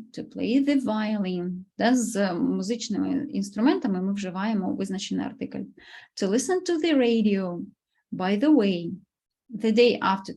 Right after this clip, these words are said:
tomorrow, the day before yesterday. In the morning, in the afternoon, in the evening.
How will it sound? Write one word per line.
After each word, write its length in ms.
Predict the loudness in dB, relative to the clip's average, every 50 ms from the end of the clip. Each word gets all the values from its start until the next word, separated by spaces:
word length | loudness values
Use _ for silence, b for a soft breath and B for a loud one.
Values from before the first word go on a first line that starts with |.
| -8
tomorrow, 400 | -4 -2 0 0 0 0 -2 -6 -8 -10 -14 _ _ _ _ _ _ _ _ _ _ _ _ b b b b b b b b b b b b _ _ _ _
the 140 | -8 -4 -2
day 280 | 0 2 4 4 4 4
before 300 | 4 2 -2 -2 -4 -4
yesterday. 520 | -4 -6 -8 -10 -12 -14 -14 -14 -14 -14 -14 -16 -16 _ _ _ _ _ _ _ _ _ _
In 180 | 2 6 6 6
the 80 | 8 8
morning, 500 | 6 6 8 6 6 8 8 6 6 4 0 _ _
in 280 | -8 -4 0 0 0 0
the 140 | 0 0 0
afternoon, 680 | 0 0 -2 -2 -2 -2 0 0 0 0 -2 -2 -4 -4
in 180 | -2 0 0
the 220 | 0 -2 -2 -4 -6
evening. 300 | -6 -6 -6 -8 -10 -12